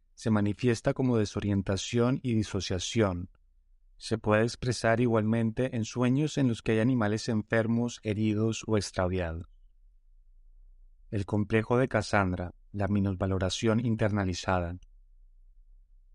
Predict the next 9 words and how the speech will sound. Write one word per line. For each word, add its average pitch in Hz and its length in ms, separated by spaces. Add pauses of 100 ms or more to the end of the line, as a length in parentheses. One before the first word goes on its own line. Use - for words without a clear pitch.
(280)
Las 95 120
mujeres 98 480
se 127 160
ven 107 180
abocadas 110 760
a 110 100
construir 101 520
su 127 220
identidad 110 720